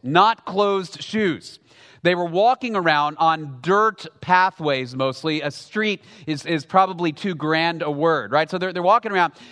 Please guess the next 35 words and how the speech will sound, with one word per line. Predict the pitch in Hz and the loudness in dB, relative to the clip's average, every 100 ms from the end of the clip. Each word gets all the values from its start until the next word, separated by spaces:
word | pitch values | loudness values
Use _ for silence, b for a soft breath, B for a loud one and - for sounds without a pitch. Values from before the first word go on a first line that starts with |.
| B | B
Uh, | 175 | -2
there's | 165 185 175 | 0 -2 0
no | 247 233 | 0 0
garbage | 170 196 214 190 170 | 2 2 2 -2 -6
service, | - 180 139 107 - | -6 -4 -4 -2 0
right? | 175 180 | 0 0
There's | 160 | -4
no | 196 | -4
street | 196 - - 220 214 | -4 -8 -6 -2 -2
cleaners. | - 190 151 139 | -2 -2 -2 -4
So | 196 165 B B B | -2 -4 B B B
there | 180 180 | 0 0
is | 143 - | -2 -2
animal | 185 220 226 220 | 0 0 0 0
waste, | 208 214 208 - | 2 0 -2 -4
there | 170 160 | -2 -2
is | 147 - B | -4 -10 B
human | - - 247 254 233 185 | -10 -2 0 0 -2 0
waste, | 170 165 160 - | 0 0 -4 -4
there | 170 151 | -2 -2
is | - | -6
trash, | - 202 214 208 196 - - B B | -8 2 2 4 0 -4 -16 B B
there | 160 180 | -2 0
is | 165 131 | -2 -6
dirt. | 131 185 190 180 | -2 0 0 -2
There's | 185 185 | -6 -6
all | 170 240 254 | 0 0 0
kinds | - 208 208 175 156 | -4 -4 -2 -4 -10
of | |
junk | 127 160 120 - - _ - | -2 0 0 -6 -20 _ -2
all | 160 175 180 151 | 0 0 -2 -2
over | 160 139 120 104 - b b b b - | -4 -4 -6 -8 -12 b b b b -6
where | 135 | -4
they | 127 | -2
walked. | 113 92 - - | -4 -6 -10 -20